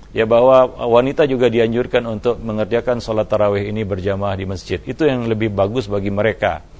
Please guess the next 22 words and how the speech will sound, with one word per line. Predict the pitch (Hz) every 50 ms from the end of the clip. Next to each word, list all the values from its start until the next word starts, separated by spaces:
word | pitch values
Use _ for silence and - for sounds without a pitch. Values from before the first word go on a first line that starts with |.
| - - - - -
ya, | - 110 110
ketimbang | 120 - - 120 117 113 120 117 107
salat | - 110 107 101 101
di | 92 92 95
rumah. | 95 95 92 90 85 80 76 - -
Wallahu | 107 110 113 110 107 110 113 107 101 104 95
a'lam | 92 95 95 95 90 92 90
bishawab. | 87 87 - - 101 101 95 - -
Karena | - 110 123
di | 120 104
sini | 110 123 127
ada | 120 107 113
pengecualian, | - - 107 110 110 - - 113 107 107 110 113 107 95 85 76 71 - - - - - - - - - -
ya, | - 101 104
dari | 92 107 104 117
salat | - - 104 98 98 -
fardu. | 85 98 98 92 87 90 85 80
Sebagaimana | - 101 101 101 101 101 101 104 104 107 110 104
juga | 101 101 95 107
salat | 98 - 110 107 107 107
Idul | 120 120 113 113 101
Fitri, | - 135 131 - 135 127 117 92 78